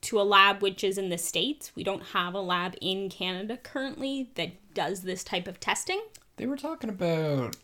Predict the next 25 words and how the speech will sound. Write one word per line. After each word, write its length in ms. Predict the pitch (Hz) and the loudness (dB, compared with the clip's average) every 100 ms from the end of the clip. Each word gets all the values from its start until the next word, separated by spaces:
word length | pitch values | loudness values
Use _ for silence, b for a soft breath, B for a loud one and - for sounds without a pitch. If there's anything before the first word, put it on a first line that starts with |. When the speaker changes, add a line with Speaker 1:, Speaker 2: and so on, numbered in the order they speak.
| _ | _
Speaker 1:
It's 180 | 277 - | -4 2
like 240 | 359 277 | 2 2
Speaker 2:
maybe 320 | 127 135 165 | 2 2 2
they 100 | 170 | 2
were 140 | 170 170 | 2 2
gonna 140 | 175 | 2
be 100 | 170 | 2
able 140 | 170 165 | 2 0
to 80 | 151 | 2
do 60 | |
it 60 | 160 | 2
in 60 | 247 | 2
Speaker 1:
may- 200 | 262 262 | 2 2
Speaker 2:
Toronto 500 | 139 147 151 156 156 | 2 2 0 0 0
by 300 | 123 123 139 | 2 4 2
the 80 | |
time 500 | 139 135 135 143 143 | 0 0 2 2 2
that 400 | 135 135 131 127 | 2 2 2 0
we 140 | 127 131 | 0 2
Speaker 1:
Yeah. 220 | 220 202 | 4 4
Speaker 2:
were 40 | 135 135 | 4 2
ready. 160 | 135 - | -2 -6
But 300 | - 98 95 - b b b - | -2 -2 -2 -8 b b b -6
anyway, 300 | 117 98 92 | -4 -4 -4
no. 320 | 110 90 | -4 -4